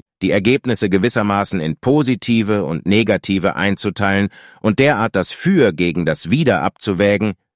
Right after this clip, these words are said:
somit aber festzustellen, nach welcher Seite die Waage sich endgültig neigt. Wir maßen uns natürlich keineswegs an, eine solche Scheidung in aller Form und Vollständigkeit vorzunehmen, was auch übrigens verfrüht wäre,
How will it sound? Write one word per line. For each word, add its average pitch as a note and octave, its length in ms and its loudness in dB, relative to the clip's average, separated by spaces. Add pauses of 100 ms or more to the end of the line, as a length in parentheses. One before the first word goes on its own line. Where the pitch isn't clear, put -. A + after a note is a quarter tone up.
(400)
somit D3 280 2
aber A#2 200 -2
festzustellen, D#2 880 -4 (260)
nach A2 200 -4
welcher B2+ 320 0
Seite B2+ 400 -2
die A2 160 -2
Waage A2 320 0
sich G2+ 280 -6
endgültig F#2 580 -4
neigt. E2 440 -8 (440)
Wir C#3 140 4
maßen C3+ 340 0
uns G#2+ 180 -6
natürlich G#2+ 440 -2
keineswegs G2+ 640 -4
an, A#2+ 280 -2
eine F#2 240 -4
solche F#2 320 -2
Scheidung F#2+ 520 -2
in E2+ 120 -4
aller G2+ 300 -2
Form F#2 380 -2
und E2 120 -6
Vollständigkeit E2 880 -4
vorzunehmen, D#2 680 -4 (400)
was A#2 180 0
auch A#2+ 120 0
übrigens G#2 440 0
verfrüht B2+ 480 -2
wäre, C#2+ 400 -8